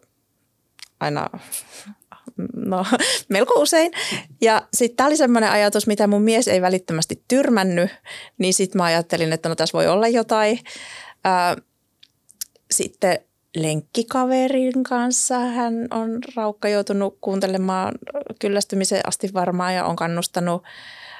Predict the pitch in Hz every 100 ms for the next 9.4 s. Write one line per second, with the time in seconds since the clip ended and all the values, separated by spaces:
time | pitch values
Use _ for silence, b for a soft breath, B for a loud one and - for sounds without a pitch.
0 | B 180 175 - - _ _ _ _ _
1 | _ _ _ _ _ _ _ - - 185
2 | B - 190 185 233 - _ 170 156 -
3 | 165 - 277 294 277 240 190 185 - -
4 | 180 170 - 180 175 165 95 101 - -
5 | - - 185 - 202 226 - 196 185 180
6 | - B B _ _ _ _ _ _ _
7 | - 175 170 175 160 160 - - _ _
8 | - 180 165 - 190 185 180 170 170 -
9 | 170 170 165 170